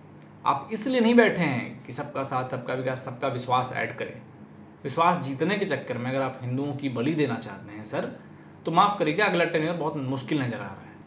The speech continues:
अब जो मैं बात कह रहा था कि क्यों ये हिंदुओं को चुन चुन के मारा जा रहा है, क्या ये हिंदू मुस्लिम riot हो रही है, क्या हो रहा है, मतलब हो क्या रहा है? मैंने जैसा पिछली video में बताया था कि मम-, ममता बनर्जी जीती कैसे,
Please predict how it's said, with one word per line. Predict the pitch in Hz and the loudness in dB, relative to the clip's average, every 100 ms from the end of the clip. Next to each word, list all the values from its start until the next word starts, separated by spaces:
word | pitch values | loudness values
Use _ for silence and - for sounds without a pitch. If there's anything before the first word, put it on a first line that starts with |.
| - | 0
अब | - | 2
जो | 180 | 4
मैं | 165 | 4
बात | 139 131 - | 4 4 0
कह | |
रहा | 113 | -2
था | 127 | -2
कि | 175 208 - | -4 -6 -4
क्यों | 202 202 147 | 0 2 2
ये | 135 | 2
हिंदुओं | 127 143 147 147 | 0 0 0 0
को | 131 | -2
चुन | 147 139 | -2 -2
चुन | 127 123 | -2 -2
के | 127 | -2
मारा | 120 117 | -2 -4
जा | 113 113 | -6 -6
रहा | 117 117 | -6 -4
है, | 123 123 - - - - - | -2 -4 -6 -16 -20 -20 -4
क्या | - 170 | 0 2
ये | 175 | 2
हिंदू | 151 156 | 2 2
मुस्लिम | 147 - 143 | 0 -2 -2
riot | 123 120 139 | 2 2 2
हो | 127 120 | 0 0
रही | 120 117 | 0 -2
है, | 123 127 | -2 -4
क्या | - 156 | 2 4
हो | 143 113 | 4 2
रहा | 107 | -6
है, | - | -6
मतलब | 117 135 | -6 -2
हो | 135 175 | 2 2
क्या | - 107 | 2 -4
रहा | - | -8
है? | - - - - - | -16 -20 -20 -18 0
मैंने | 175 190 | 4 4
जैसा | - | 4
पिछली | 175 160 | 0 0
video | 170 156 | 0 0
में | 160 | 2
बताया | 135 156 175 135 | 2 2 2 2
था | 143 | 0
कि | 180 175 - - - - | 0 -4 -6 -14 -18 -12
मम-, | 139 143 160 175 | -6 -2 0 0
ममता | 160 156 175 | 0 2 2
बनर्जी | 151 147 180 | 2 0 -2
जीती | 139 143 170 | -4 -4 -4
कैसे, | 120 117 - | -4 -4 -8